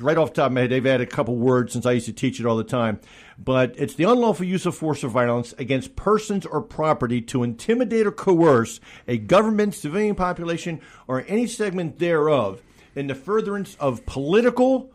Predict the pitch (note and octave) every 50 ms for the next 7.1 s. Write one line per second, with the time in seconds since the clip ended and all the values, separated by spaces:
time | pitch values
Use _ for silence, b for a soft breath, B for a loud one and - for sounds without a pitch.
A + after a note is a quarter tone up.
0 | b b b b - E3 - - - F#3+ F#3 E3+ - - F3 E3 D#3 A#2 A2+ C#3+
1 | F3 D#3 - - A#2 G2 - - - - B B B B B B B - - F3+
2 | E3+ D#3+ - - - - - F3 A3+ B3 A3+ A#3+ G#3+ D#3 C3 E3+ E3+ E3 D#3+ E3
3 | - C#3 D3 D#3 D3+ C3+ B2+ A#2+ A#2 A2+ b b b b b b b b _ C#3
4 | D3 F#3 G#3 G#3 G#3 F3+ C3+ C#3+ E3 D#3 D3+ D3 D3 C#3 A2+ G2+ - - A#2 A2
5 | G#2+ G#2 - - - - G#2+ G2 - - - G3+ A3 A3 G3+ G3+ G3 F#3+ F3+ E3
6 | B2+ B2+ A2 G2 - - - - F3+ F#3 F#3 F3+ F3+ F3+ F3 F3 F3 E3 C#3 B2+
7 | -